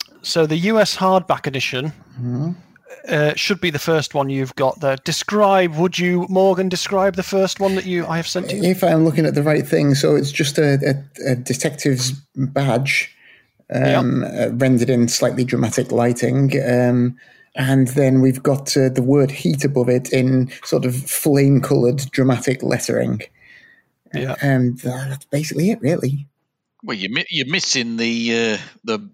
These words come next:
Speaker 3: midriff in the middle of the
Speaker 2: Oh, yeah, I, I totally haven't even paid attention to that. <laughs>
Speaker 3: So
Speaker 2: Dear me.
Speaker 3: there's a body in the middle of it, which doesn't make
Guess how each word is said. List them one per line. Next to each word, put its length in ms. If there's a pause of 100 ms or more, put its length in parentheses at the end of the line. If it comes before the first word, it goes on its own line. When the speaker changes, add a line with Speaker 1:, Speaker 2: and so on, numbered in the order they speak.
Speaker 3:
midriff 760
in 120
the 80
middle 260
of 100
the 180 (1040)
Speaker 2:
Oh, 280
yeah, 140 (100)
I, 100
I 180
totally 260
haven't 200
even 260
paid 180
attention 420
to 100
that. 840 (320)
<laughs> 500 (920)
Speaker 3:
So 200
Speaker 2:
Dear 180
me. 420
Speaker 3:
there's 180
a 100
body 640
in 120
the 80
middle 260
of 140
it, 100
which 220
doesn't 180
make 160